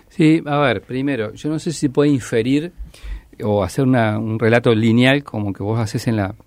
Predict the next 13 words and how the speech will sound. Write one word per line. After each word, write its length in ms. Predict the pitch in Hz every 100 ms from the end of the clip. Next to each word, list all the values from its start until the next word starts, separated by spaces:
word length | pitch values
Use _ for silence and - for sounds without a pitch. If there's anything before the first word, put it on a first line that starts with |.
| _ _ -
en, 220 | 101 92
en, 180 | 85 87
en 120 | 92
el 80 | 95
razonamiento 880 | 95 - 104 104 113 123 120 156 160 - - - _
entre 300 | 110 104 104
lo 160 | 98 95
que 240 | - 98
dijo 340 | 110 143 -
Lorenzo 640 | 120 117 123 127 - 160 - _
y 140 | - 95
la 100 | 87
carta, 500 | 95 80 73 -